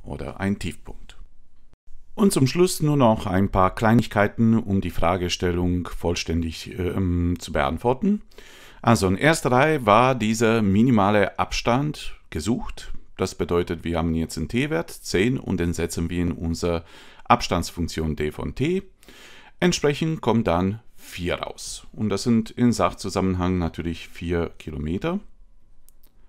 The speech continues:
an dieser Stelle. Aber ihr merkt, eigentlich handelt es sich hier um eine Transferaufgabe, mm, zwischen Analysis und Vektorgeometrie. Und in Wirklichkeit ist es wirklich eine Extremwertaufgabe.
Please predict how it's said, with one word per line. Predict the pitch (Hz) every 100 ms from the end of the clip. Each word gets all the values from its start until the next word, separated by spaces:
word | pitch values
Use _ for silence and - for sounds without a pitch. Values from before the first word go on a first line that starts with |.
| -
an | - 117
dieser | 127 139
Stelle. | 147 160 165 196 - - - - - - - -
Aber | 135 117 82 - - - - - - - - -
ihr | 123
merkt, | 139 180 - - - -
eigentlich | - 185 175 147 160
handelt | 131 123
es |
sich | 110
hier | - 95
um | 95
eine | 87 92
Transferaufgabe, | - 85 - - 113 76 - - 71 - 87
mm, | 139 156 - - 113 113 113
zwischen | 107 - 92
Analysis | 78 82 120 117 120 -
und | 82
Vektorgeometrie. | 90 95 71 - - - - 78 87 151 - - -
Und | - 104
in | 104
Wirklichkeit | 95 107 135 - 101 98
ist | -
es | 80
wirklich | 78 80 87 80
eine | - 82 85 -
Extremwertaufgabe. | 87 - - - 85 90 87 - - - - - -